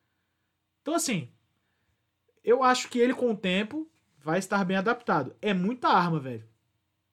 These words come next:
É muita arma. Obviamente, da me-, do mesmo jeito que eu falo dos outros Q Bs, assim, eu gosto do Garoppolo, certo? E eu acho que a galera pega um pouco injustamente no pé do Garoppolo. Mas, obviamente, eu não sou imbecil. Eu sei que o Garoppolo é limitado, velho.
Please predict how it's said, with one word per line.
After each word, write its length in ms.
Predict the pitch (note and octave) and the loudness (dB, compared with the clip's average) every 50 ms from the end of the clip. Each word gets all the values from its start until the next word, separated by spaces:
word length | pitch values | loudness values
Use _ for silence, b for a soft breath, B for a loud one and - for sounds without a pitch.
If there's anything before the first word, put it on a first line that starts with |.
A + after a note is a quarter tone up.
| _ - | _ -16
É 60 | D3+ C#3 | -14 -12
muita 300 | C#3 D3 F3+ G3 - C#4+ | -8 -8 -8 -4 -2 0
arma. 360 | B3+ F#3 D#3 C#3+ A#2+ A2 A2 - _ _ _ _ _ _ _ _ _ _ _ _ _ _ - | 0 0 0 -2 -6 -10 -14 -16 _ _ _ _ _ _ _ _ _ _ _ _ _ _ -4
Obviamente, 960 | - E4 D#4 D4+ C#4 A3 G3 G3+ G#3 G#3 E3+ - - - - - - - _ _ _ _ _ _ - - - | -2 0 2 2 2 2 4 2 2 0 0 -2 -4 -4 -6 -8 -12 -16 _ _ _ _ _ _ -20 -20 -16
da 200 | E3 D#3 D3 E3+ | -12 -10 -8 -6
me-, 160 | F3 F#3 G3 | -4 -4 -2
do 140 | E3+ F3 F3 | -2 -2 -2
mesmo 220 | G3+ A3+ G3+ F#3+ | 0 -2 -2 -2
jeito 240 | E3+ F#3 F3+ F3 - | -2 -4 -4 -4 -4
que 60 | - | -6
eu 60 | F3+ | -6
falo 200 | E3+ - F3 E3 | -4 -4 -4 -4
dos 100 | D#3 D3+ | -4 -6
outros 160 | D#3 D3 - | -8 -10 -10
Q 80 | - D#3 | -10 -10
Bs, 340 | D#3 E3 D#3 D3+ D3 - A3 | -8 -8 -8 -8 -6 -4 -4
assim, 180 | A#3 - D4 | -4 -2 0
eu 120 | A3+ G3+ G3 | 0 2 4
gosto 200 | G#3+ A#3 A3+ G3 | 4 4 4 2
do 60 | G#3+ | 2
Garoppolo, 440 | G3 F#3+ E3+ D#3+ D3 C3 - C3+ C3 | 2 4 4 4 2 0 -4 -12 -14
certo? 340 | - - - F3 E3+ A2 - - | -10 -6 -6 -6 -6 -6 -8 -8
E 60 | F#3 | -4
eu 120 | G3 G#3 G3+ | -2 0 0
acho 200 | F#3+ G3 G3 - | 0 0 0 -2
que 80 | G3 | -6
a 20 | F3+ | -6
galera 300 | F3 E3+ F3 F3 F3+ F3 | -4 -2 -2 -2 -2 -4
pega 200 | - F3 E3+ E3+ | -4 -4 -4 -4
um 60 | E3+ | -4
pouco 340 | E3 E3 E3 E3 - F3 E3+ | -4 -4 -6 -6 -4 -4 -4
injustamente 540 | E3 D#3+ F#3+ F#3+ - G#3 E3+ E3 D#3+ - E3 | -4 -6 -6 -10 -10 -10 -8 -8 -8 -8 -10
no 60 | D#3+ | -10
pé 120 | E3 E3 | -8 -8
do 60 | D#3 | -6
Garoppolo. 420 | D#3+ E3+ D#3+ C#3+ G#2+ A2+ - - - - | -6 -6 -8 -8 -10 -12 -16 -20 -18 -6
Mas, 520 | D3+ F3+ F#3+ E3+ - - - - - - _ _ _ _ - - | -2 0 0 0 0 -2 -8 -14 -16 -20 _ _ _ _ -20 -16
obviamente, 640 | B2+ C3 C3+ C#3 D3 D3 C#3 C#3+ D#3 E3+ E3 E3 - | -10 -8 -8 -6 -6 -8 -6 -6 -6 -6 -6 -6 -8
eu 80 | D3 | -10
não 60 | C#3+ C3 | -10 -10
sou 180 | - - D3 | -8 -8 -8
imbecil. 580 | C#3 C3+ D3 C#3+ C3+ - - G3 F#3 D3 A2+ - b b b b b b b b b | -6 -4 -4 -4 -4 -4 -4 -2 -2 -2 -4 -8 b b b b b b b b b
Eu 100 | F3+ F#3+ | -2 -2
sei 220 | F#3+ - A3 A3 | 0 2 2 2
que 60 | A3 A3 | 2 0
o 20 | |
Garoppolo 380 | F#3+ F#3 F3 F3 E3+ F3 F3 F3 | 0 0 0 0 0 -2 -2 -2
é 40 | |
limitado, 560 | F3 F#3 F#3+ A3+ C#4 - - F#3+ D#3+ D3 C#3 B2+ | -2 -2 -4 -6 -8 -6 -4 -2 -2 -2 -4 -8
velho. 220 | B2+ A2 G#2+ A2 | -12 -14 -14 -16